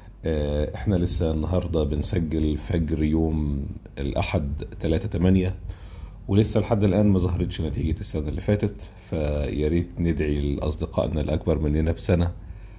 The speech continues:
هم في انتظار النتيجة دلوقتي بفارغ الصبر، وربنا إن شاء الله كده يكرمهم. يا ريت تدعوا لهم كده يفرح أهليهم معاهم وأولياء أمورهم، لأنه بالفعل تعبوا معانا جدا، جدا، جدا السنة دي،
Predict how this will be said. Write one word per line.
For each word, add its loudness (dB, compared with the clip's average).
هم 4
في -2
انتظار 0
النتيجة 2
دلوقتي 0
بفارغ 0
الصبر، 0
وربنا -2
إن -2
شاء -6
الله 0
كده -2
يكرمهم. 2
يا -2
ريت 2
تدعوا 0
لهم -2
كده 0
يفرح 0
أهليهم 0
معاهم 0
وأولياء 0
أمورهم، 0
لأنه -2
بالفعل 0
تعبوا -2
معانا -4
جدا، -4
جدا، -4
جدا -4
السنة 2
دي، -2